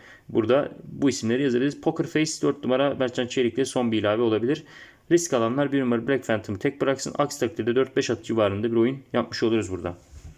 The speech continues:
Sekizinci koşu kısa vade altı üç yaşlı Araplar bin iki yüz için pist yarışı Mehmet Kaya ile Sinsin Ateşi üç numarayla başlıyorum. Nevzat Avcı ile burada Gürsuyum altı numara Kurtel Ekürüsü ağırdaşı olan safkanı öneriyorum. Kaya Ekürüsü safkanları Mustafa Çiçek ile Mucizan ve Cidala Ekürüsü startı ikisinin de şansı vardır. Biz burada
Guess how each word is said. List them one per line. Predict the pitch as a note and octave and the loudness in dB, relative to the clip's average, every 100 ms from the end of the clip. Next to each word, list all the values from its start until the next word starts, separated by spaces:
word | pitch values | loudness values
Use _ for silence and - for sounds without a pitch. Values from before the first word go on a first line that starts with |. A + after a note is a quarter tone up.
| - - - - - - - - - - | -20 -20 -20 -20 -20 -20 -20 -20 -20 -6
Sekizinci | - D3 D#3+ E3+ D#3 | -2 0 2 2 2
koşu | D#3+ D#3+ | 0 0
kısa | E3 D#3+ D3+ | 0 2 4
vade | D3+ | 4
altı | D3 C#3 C3 | 2 0 -4
üç | - | 0
yaşlı | C#3+ - C#3+ | 0 0 0
Araplar | C#3+ D3 C#3 | 0 0 0
bin | C#3+ | -2
iki | C3+ | -2
yüz | C#3 | -4
için | - C#3 | -2 -4
pist | - - | -4 -2
yarışı | C#3 - | 0 0
Mehmet | C#3+ C3+ C3+ | 0 0 0
Kaya | - C3+ | 0 2
ile | C3 C#3 | 2 0
Sinsin | C3+ B2+ C3+ | -2 -2 -2
Ateşi | C3 B2+ A2+ | -2 -2 -4
üç | B2+ - | -4 -2
numarayla | B2 A#2+ A#2+ A#2 | 2 4 4 2
başlıyorum. | A#2 A2+ - C3 B2+ | 2 0 0 0 2
Nevzat | B2+ A#2+ A#2+ | 0 0 2
Avcı | B2 A#2 A#2 | 2 2 0
ile | A#2 C3 C3 | 2 2 2
burada | A#2+ A2+ | 0 0
Gürsuyum | A2 A#2+ A#2 - B2 A#2+ | 0 -2 -2 -2 0 0
altı | A2+ A2+ A2+ | 0 0 0
numara | G#2+ A#2+ | 2 0
Kurtel | B2+ A#2 A#2 | -2 -2 0
Ekürüsü | A2 A2 G#2+ A2 | -2 -2 -2 0
ağırdaşı | G#2+ G#2 G#2 G#2 | 0 0 -2 0
olan | G2+ | 0
safkanı | G2 F#2+ F#2 F#2 | -2 -4 -4 -2
öneriyorum. | A2 A#2 A#2+ B2+ C3+ | 0 2 2 2 0
Kaya | C3+ C#3 | 2 2
Ekürüsü | C3+ C#3 C3 | 0 -2 -4
safkanları | - B2+ B2+ C3 B2+ B2 | 0 -2 0 -2 0 0
Mustafa | B2 A#2+ B2+ B2 | -2 -2 -4 -2
Çiçek | A#2+ B2 | -2 -2
ile | A#2 | 0
Mucizan | A#2 A#2 A#2 A2+ A#2+ A#2 | 2 2 2 0 0 0
ve | A2 | 0
Cidala | A2+ A#2 A2+ | 2 4 2
Ekürüsü | A2 A#2 - | 2 -2 -2
startı | A2+ A2 - | -2 -2 -4
ikisinin | A2 - A#2+ G#2+ | -6 -4 -2 -2
de | |
şansı | G2+ - G#2 G#2 A2+ | -2 -2 -2 0 0
vardır. | G#2+ A2 B2+ | 0 0 -2
Biz | A#2+ A2+ | -2 -2
burada | A2 A2 B2 | -2 0 0